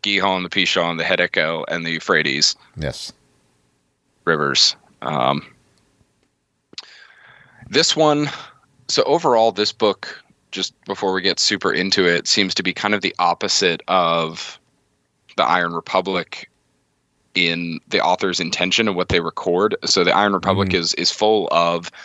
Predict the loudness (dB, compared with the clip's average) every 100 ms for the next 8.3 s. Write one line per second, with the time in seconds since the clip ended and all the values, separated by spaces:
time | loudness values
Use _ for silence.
0 | -20 -20 _ 2 4 2 0 -6 -2 0
1 | 2 2 0 0 0 0 0 0 0 2
2 | 2 0 -2 -4 -4 -4 -2 -2 0 0
3 | 2 0 -2 -10 -16 -18 -20 -14 -6 -2
4 | 0 -2 -10 _ 0 0 0 -2 -4 -4
5 | -2 -2 0 0 0 -2 -2 -4 -2 0
6 | 0 -4 -6 -6 -4 -6 -2 2 4 2
7 | 0 0 2 2 0 0 4 4 4 2
8 | -2 -2